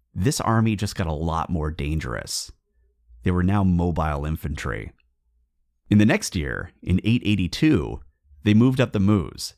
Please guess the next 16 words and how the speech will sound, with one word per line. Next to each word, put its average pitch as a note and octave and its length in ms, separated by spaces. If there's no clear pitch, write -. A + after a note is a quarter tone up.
and F#2+ 120
they A2+ 60
occupied B2 500
an G#2 140
unnamed B2 440
territory D#2+ 640
in D#2+ 80
that D#2+ 160
region D2+ 360
for C#2 180
a B1 40
year. D#2+ 380
Athelweird A#2+ 600
adds E2+ 300
to F2+ 80
this C#2+ 320